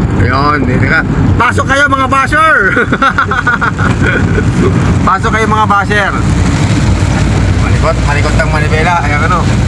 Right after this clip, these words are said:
sakyan. Pansin ko lang talaga na pag, ah, small content creator o magpapapicture lang doon kay Diwata,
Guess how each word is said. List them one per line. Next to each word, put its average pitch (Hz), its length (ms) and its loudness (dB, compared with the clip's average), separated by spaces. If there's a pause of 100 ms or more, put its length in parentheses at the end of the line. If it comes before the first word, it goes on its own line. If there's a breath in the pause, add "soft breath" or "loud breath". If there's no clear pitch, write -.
(300)
sakyan. 160 320 2 (2250)
Pansin 247 380 0
ko 247 100 2
lang 240 80 0
talaga 196 560 0
na 175 240 0
pag, 190 240 -2 (960)
ah, 160 720 0 (320)
small 214 640 2 (480)
content 226 460 0
creator 202 560 0 (100)
o 175 140 2
magpapapicture 190 880 0
lang 196 180 0
doon 160 320 0 (320)
kay 160 220 0
Diwata, 165 640 0